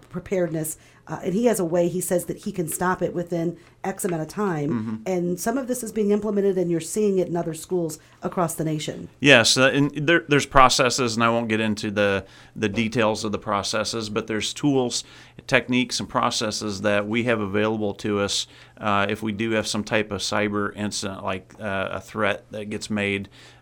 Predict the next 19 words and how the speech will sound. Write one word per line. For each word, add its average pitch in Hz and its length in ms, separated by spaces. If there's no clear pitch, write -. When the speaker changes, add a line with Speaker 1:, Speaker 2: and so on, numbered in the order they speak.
Speaker 2:
Uh, 92 560
you 120 240
know, 101 160
we 110 160
can 117 180
determine, 107 800
uh, 95 500
who 104 280
that 131 160
person 117 380
is, 110 260
where 110 220
they're 107 180
at, 104 400
uh, 98 240
what 110 220
they're 107 120
using 110 540
to 101 600